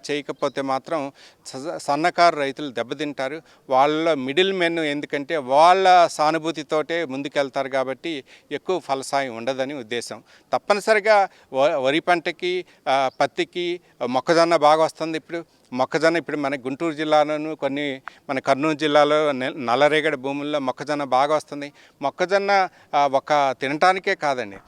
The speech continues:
దే-, దానికి పౌల్ట్రీ ఇండస్ట్రీ, కోళ్ళ మేతకి బాగా ఉపయోగపడుతుంది. తర్వాత బయోడీజిల్కి దాన్ని కొంటున్నారు, దాన్ని తీసుకెళ్ళి ఎనర్జీని ఎలా తయారు చేయొచ్చు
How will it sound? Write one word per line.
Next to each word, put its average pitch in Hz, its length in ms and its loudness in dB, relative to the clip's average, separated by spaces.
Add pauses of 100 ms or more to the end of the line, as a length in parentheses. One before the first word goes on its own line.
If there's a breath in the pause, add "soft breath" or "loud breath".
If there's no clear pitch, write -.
(260 loud breath)
దే-, 143 180 -2
దానికి 147 340 2
పౌల్ట్రీ 170 460 2
ఇండస్ట్రీ, 160 460 -2
కోళ్ళ 165 680 4
మేతకి 135 420 0
బాగా 160 260 4
ఉపయోగపడుతుంది. 160 720 -4
తర్వాత 143 540 -2
బయోడీజిల్కి 170 760 2
దాన్ని 156 240 2
కొంటున్నారు, 151 640 -4 (320 soft breath)
దాన్ని 170 440 2
తీసుకెళ్ళి 190 480 -4
ఎనర్జీని 170 560 -2
ఎలా 160 180 4
తయారు 156 320 4
చేయొచ్చు 156 500 -6